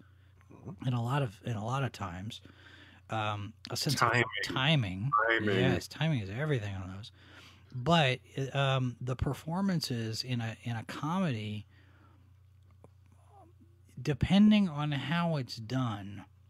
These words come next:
Speaker 2: they take a lot more of an emotional investment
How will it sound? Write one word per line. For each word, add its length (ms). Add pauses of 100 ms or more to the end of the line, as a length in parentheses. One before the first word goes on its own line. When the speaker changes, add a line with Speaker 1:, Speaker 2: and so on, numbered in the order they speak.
(520)
Speaker 2:
they 240
take 320
a 60
lot 340
more 400
of 180
an 100
emotional 580
investment 680